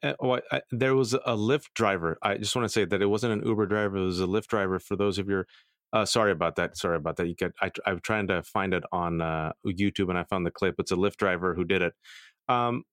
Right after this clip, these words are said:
yeah, I agree. You know, look, I, I hate saying this, Danielle, but I called this and I said, "It's the death rattle of white supremacy that will turn into a death march."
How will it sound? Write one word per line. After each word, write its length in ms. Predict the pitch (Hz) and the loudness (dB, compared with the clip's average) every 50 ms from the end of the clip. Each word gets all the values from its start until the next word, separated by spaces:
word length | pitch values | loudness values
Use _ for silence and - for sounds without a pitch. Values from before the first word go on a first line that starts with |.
| _ - | _ 0
yeah, 200 | 165 175 175 170 | 2 4 4 4
I 180 | - - 160 | 4 2 2
agree. 400 | 180 180 147 170 180 175 147 - - | 2 2 2 2 4 4 2 2 0
You 80 | 135 | 0
know, 160 | 143 147 143 143 | 0 0 0 2
look, 240 | 139 151 143 - - - | 2 0 0 -2 -4 -4
I, 140 | - 120 113 - | -2 -2 -2 0
I 100 | 127 127 | 0 0
hate 180 | 120 131 143 143 | 0 0 -2 -2
saying 280 | - - 143 139 139 143 | -2 -2 0 0 0 0
this, 160 | 151 135 135 | -2 -2 -2
Danielle, 440 | 123 139 135 131 139 143 147 143 120 | -2 0 0 0 0 0 -2 -2 -4
but 280 | 120 120 117 110 - - _ _ _ _ _ _ _ _ _ _ _ _ _ _ _ _ _ _ _ _ _ _ | -2 0 0 0 -2 -6 _ _ _ _ _ _ _ _ _ _ _ _ _ _ _ _ _ _ _ _ _ _
I 120 | - 117 117 | -2 -2 0
called 440 | - - - 127 123 123 135 131 131 | -2 -4 -2 0 2 2 2 2 2
this 220 | 147 156 - - | 0 0 2 0
and 120 | 131 117 | 0 2
I 100 | 117 113 | 2 0
said, 240 | 107 - - 120 113 | 0 0 0 0 0
"It's 160 | 113 - - | 0 -2 -2
the 100 | - 107 | -4 -4
death 300 | 95 92 113 117 117 - | 0 2 0 0 0 0
rattle 300 | 123 123 117 117 117 113 | 0 0 2 2 2 0
of 80 | 107 104 | 0 0
white 180 | 107 110 110 - | 0 0 -2 -2
supremacy 500 | - 104 - - 110 110 110 104 117 110 | -4 -6 -4 -2 -2 0 0 0 0 2
that 120 | 107 101 | 2 2
will 100 | 95 95 | 2 0
turn 200 | - - 107 107 | 0 0 0 0
into 220 | 101 95 - 101 | 0 0 0 -2
a 40 | 98 | 0
death 280 | 87 87 98 92 - - | 2 2 0 0 0 -2
march." 460 | 95 95 92 87 80 - - - - | 0 0 0 0 -2 -4 -8 -8 -8